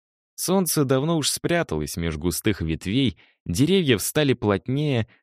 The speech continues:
а под копытами стагрива захлюпала вода. Болото близко. Властимир чуть шевельнул поводьями, приказывая жеребцу остановиться.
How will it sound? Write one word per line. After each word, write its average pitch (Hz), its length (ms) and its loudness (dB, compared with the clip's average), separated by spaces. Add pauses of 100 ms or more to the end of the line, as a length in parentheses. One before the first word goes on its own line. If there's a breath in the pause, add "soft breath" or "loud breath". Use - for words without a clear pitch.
а 104 100 2
под 120 200 2
копытами 127 540 2
стагрива 107 600 2
захлюпала 95 640 0
вода. 82 440 -4 (420)
Болото 135 540 2
близко. 117 560 -2 (460)
Властимир 101 600 2
чуть 104 200 0
шевельнул 101 500 2
поводьями, 113 680 0 (220 soft breath)
приказывая 117 640 2
жеребцу 95 500 0
остановиться. 101 840 -2